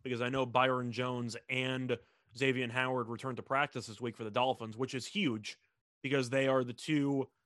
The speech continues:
most, uh, highest paid and most talented defensive players on the team. So I do think them being back will help. Do you think that it's a potential jet lag spot flying back from London? Do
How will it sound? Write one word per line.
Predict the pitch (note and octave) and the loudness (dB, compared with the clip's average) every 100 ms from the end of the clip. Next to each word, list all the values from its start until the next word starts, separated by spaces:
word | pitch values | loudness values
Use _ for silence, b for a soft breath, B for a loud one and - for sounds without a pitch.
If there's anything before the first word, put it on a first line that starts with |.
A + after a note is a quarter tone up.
| _ _ - | _ _ -4
most, | C3 D3 - _ - | 2 2 2 _ 0
uh, | B2+ | 0
highest | - D#3 C3+ - | 4 4 2 -4
paid | - D#3 C3+ - | -2 0 0 0
and | C#3 C3 | -2 0
most | B2 - | -2 -2
talented | D#3 C#3+ C3 B2 | -2 0 0 -4
defensive | B2+ A#2+ B2 A2+ | -6 -4 -6 -6
players | - B2 A#2 | -4 -2 0
on | A2+ | -2
the | G#2 | -6
team. | C3+ A2+ F#2 _ _ _ - | -6 -8 -10 _ _ _ -2
So | C#3+ | 4
I | |
do | D3 E3+ | 6 6
think | D#3 C#3 | 4 2
them | C#3+ C#3 | 2 2
being | C#3 C3 | 0 2
back | C3 B2 | 2 2
will | B2+ A#2 | 0 -4
help. | G2 C#3+ G#3 G#3 _ _ _ _ _ _ _ _ - | 0 2 2 0 _ _ _ _ _ _ _ _ -8
Do | C3+ | 0
you | C#3 | 0
think | - - E3+ C#3+ | 0 -2 -2 2
that | D#3 | 4
it's | D3+ - - | 2 -2 -6
a | C#3+ | -6
potential | A#2+ - C#3+ C3 | -4 -4 -4 -4
jet | A2+ C3+ | -2 -2
lag | D3 D3 C#3 | 2 2 2
spot | - D3+ D3 C#3+ - | 0 2 4 0 -6
flying | C3 C3 C3 | -2 0 2
back | B2+ B2+ | 2 0
from | - A#2+ | -2 -4
London? | A#2 D3+ G3+ | -2 0 0
Do | E3+ | -2